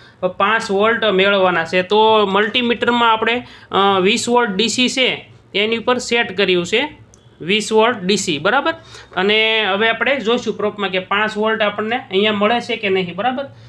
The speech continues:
ઘણીવાર હું સેન્સરને, અ, પાંચ વોલ્ટ નથી મળતો પાવર. અહીંયા આપણે પાવર ચાલુ છે એટલે સાવચેતીપૂર્વક આપણે જોવાનું છે, બરાબર? જુઓ મિત્રો,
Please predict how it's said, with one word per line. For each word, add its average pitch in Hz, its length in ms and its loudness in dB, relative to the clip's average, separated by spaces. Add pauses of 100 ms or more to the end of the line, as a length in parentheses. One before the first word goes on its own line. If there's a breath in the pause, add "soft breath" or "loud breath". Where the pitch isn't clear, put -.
(100 loud breath)
ઘણીવાર 240 360 2
હું 269 120 -2
સેન્સરને, 247 840 -2 (320 loud breath)
અ, 202 140 2
પાંચ 214 380 -2
વોલ્ટ 233 240 0
નથી 254 280 -4
મળતો 214 360 0
પાવર. 208 340 0
અહીંયા 226 340 -2
આપણે 233 360 0
પાવર 220 340 0
ચાલુ 247 360 0
છે 240 120 -4
એટલે 214 420 -2 (280 loud breath)
સાવચેતીપૂર્વક 233 920 -2
આપણે 214 340 -2 (100)
જોવાનું 208 460 0
છે, 170 100 -4
બરાબર? 262 320 -2 (800)
જુઓ 196 240 0
મિત્રો, 156 420 -6